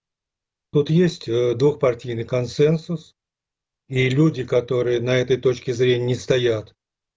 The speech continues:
м, возможно, так сказать, к ним принадлежит и президент Трамп, они — это сугубые единицы.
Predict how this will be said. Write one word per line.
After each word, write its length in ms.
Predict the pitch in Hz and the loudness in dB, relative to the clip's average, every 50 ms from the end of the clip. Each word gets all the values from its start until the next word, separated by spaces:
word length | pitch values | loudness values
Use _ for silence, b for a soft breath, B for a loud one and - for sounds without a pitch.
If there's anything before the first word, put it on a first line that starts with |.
| _ _ _ _ _ - | _ _ _ _ _ -14
м, 220 | 110 110 113 113 110 | -8 -6 -4 0 2
возможно, 540 | 131 135 117 113 143 139 131 113 113 107 107 | 2 2 2 2 0 0 0 -2 -4 -6 -6
так 140 | - 113 - | -6 -6 -4
сказать, 240 | - 127 120 117 - | -2 -2 -2 -2 -2
к 40 | - | -2
ним 180 | 131 120 117 | -2 0 0
принадлежит 480 | - 120 120 123 123 120 127 120 117 - | -2 -2 -2 0 2 2 2 2 2 0
и 80 | 120 117 | -2 -2
президент 640 | - 120 123 117 117 120 107 127 123 120 117 - | -2 -2 -2 -2 -2 0 0 0 -2 -2 -2 -4
Трамп, 360 | - 127 127 117 107 98 - - _ _ _ _ _ _ _ _ _ _ _ _ _ _ - | -2 0 0 0 -2 -4 -10 -14 _ _ _ _ _ _ _ _ _ _ _ _ _ _ -2
они — 480 | 131 123 123 127 127 127 127 120 - _ _ _ _ _ _ _ _ _ - | 0 0 2 2 2 2 0 -2 -4 _ _ _ _ _ _ _ _ _ -2
это 140 | 139 - | -2 0
сугубые 640 | - - - 127 123 143 131 120 127 127 127 131 139 | 0 0 -2 0 2 2 2 2 2 2 2 0 0
единицы. 720 | 127 120 135 127 117 113 117 113 - - - 160 156 151 | 0 0 0 0 0 0 -2 -4 -6 -6 -4 -4 -4 -4